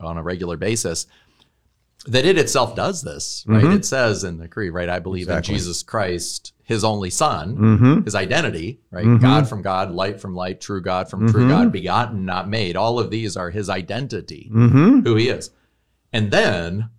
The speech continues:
Speaker 1: conceived by the Holy Spirit, born of the Virgin Mary,
Speaker 2: Mm-hmm.
Speaker 1: suffered under Pontius Pilate, crucified, died, and was buried,
Speaker 2: Mm-hmm.
Speaker 1: right? On the third day rose again. And so all of a
Speaker 2: Mm-hmm.
Speaker 1: sudden now we're telling a story,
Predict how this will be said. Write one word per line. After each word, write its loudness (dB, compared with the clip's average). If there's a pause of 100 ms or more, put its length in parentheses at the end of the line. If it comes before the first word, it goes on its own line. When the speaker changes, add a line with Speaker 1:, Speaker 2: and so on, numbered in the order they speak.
(260)
Speaker 1:
conceived 0
by 2
the -8
Holy -4
Spirit, -4
born -6
of -
the -6
Virgin -6
Mary, 2
Speaker 2:
Mm-hmm. 4
Speaker 1:
suffered 0
under -6
Pontius -8
Pilate, -6
crucified, -6
died, -2
and -6
was -10
buried, -4
Speaker 2:
Mm-hmm. 4
Speaker 1:
right? 2
On -6
the -8
third -4
day -4
rose -2
again. -2
And -6
so -2
all 4
of 6
a 4
Speaker 2:
Mm-hmm. 6
Speaker 1:
sudden 4
now 0
we're -2
telling -4
a -6
story, -4